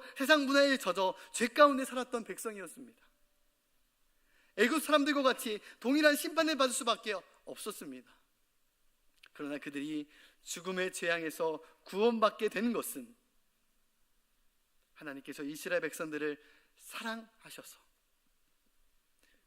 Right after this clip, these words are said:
긍휼히 여겨주셔서 구-, 구원의 길을 열어놓으셨기 때문입니다. 그 구원의 길은 어린 양의 피로, 바로 생명값으로 된 것이었습니다.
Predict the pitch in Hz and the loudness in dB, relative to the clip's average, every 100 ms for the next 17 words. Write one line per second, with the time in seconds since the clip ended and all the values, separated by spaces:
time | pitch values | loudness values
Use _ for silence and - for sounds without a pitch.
0 | _ - 220 233 240 226 175 175 - - | _ -6 -2 0 0 0 -4 -6 -12 -14
1 | - - _ _ _ _ _ _ _ _ | -16 -20 _ _ _ _ _ _ _ _
2 | _ _ _ _ - 147 - - 139 135 | _ _ _ _ -16 -14 -14 -10 -8 -6
3 | 131 - 131 131 135 _ - 131 139 151 | -8 -8 -8 -8 -10 _ -12 -8 -6 -6
4 | 156 139 151 151 143 - 127 123 123 156 | -6 -8 -6 -8 -10 -14 -18 -18 -18 -14
5 | 135 135 110 117 _ _ _ _ _ _ | -14 -14 -18 -20 _ _ _ _ _ _
6 | _ _ _ _ _ _ _ 240 269 - | _ _ _ _ _ _ _ 2 2 2
7 | 226 254 233 175 170 170 - - 175 226 | 0 2 0 -2 -2 -4 -14 -2 2 4
8 | 311 285 277 - 226 196 165 - - 233 | 6 4 2 0 -2 -2 -4 -10 0 2
9 | 247 - 339 370 330 269 - 190 180 170 | 2 0 0 2 4 2 2 -2 -4 -4
10 | - - 156 151 151 - 131 165 - 120 | -10 -10 -8 -6 -8 -12 -10 -10 -10 -14
11 | 113 | -20